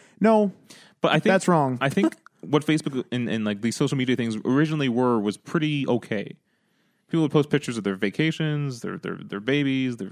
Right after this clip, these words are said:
Speaker 2: their pets.
Speaker 1: Yeah, yeah.
Speaker 2: They j-, they just share what they were doing. That's fine.
Speaker 1: Yeah.
Speaker 2: But it's once, like, people started weaponizing it,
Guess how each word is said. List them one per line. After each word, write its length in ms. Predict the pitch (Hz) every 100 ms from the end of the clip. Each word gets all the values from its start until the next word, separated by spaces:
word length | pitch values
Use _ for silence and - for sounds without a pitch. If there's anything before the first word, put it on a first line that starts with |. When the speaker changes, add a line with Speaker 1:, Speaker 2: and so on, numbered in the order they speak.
| -
Speaker 2:
their 140 | 85
pets. 580 | - 156 147 - - -
Speaker 1:
Yeah, 220 | 156 143
yeah. 220 | 127 127 123
Speaker 2:
They 120 | 110
j-, 160 | 107 -
they 120 | 117
just 180 | 107 104
share 180 | - 113
what 80 | 104
they 60 | 101
were 80 | 98
doing. 320 | 131 147 143
That's 160 | 175 -
fine. 420 | 117 92 90 - _ _
Speaker 1:
Yeah. 120 | - 139
Speaker 2:
But 80 | 139
it's 100 | 165
once, 260 | 185 - 143
like, 120 | 135
people 180 | 139 135
started 280 | 123 107
weaponizing 640 | 104 123 113 95 87 85 82
it, 220 | -